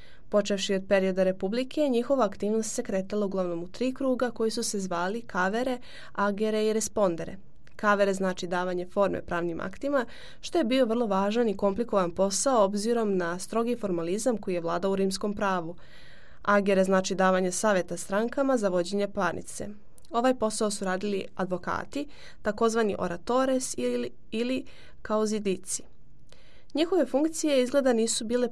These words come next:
potpuno jasno razgraničene. Respondere znači davanje mišljenja o spornim pitanjima koja se pojave u toku nekog procesa, koja su u vezi s nekim procesom koji se vodi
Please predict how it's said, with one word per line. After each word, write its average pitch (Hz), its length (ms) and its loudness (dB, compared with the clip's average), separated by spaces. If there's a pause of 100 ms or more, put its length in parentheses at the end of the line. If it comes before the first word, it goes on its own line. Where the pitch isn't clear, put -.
potpuno 262 540 2
jasno 196 420 2
razgraničene. 175 800 0 (240)
Respondere 247 680 0
znači 214 320 0
davanje 208 360 2
mišljenja 214 440 0
o - 20 0
spornim 214 460 -2
pitanjima 208 600 -2 (300)
koja 262 160 2
se 254 160 0
pojave 247 380 0
u 190 40 0
toku 226 300 -2
nekog 220 300 -4
procesa, 247 720 -2
koja 220 260 0
su 208 280 -4
u 285 80 0
vezi 254 260 2
s - 100 -6
nekim 214 280 -2
procesom 208 560 -2
koji 180 180 -8
se - 160 -6
vodi 262 380 0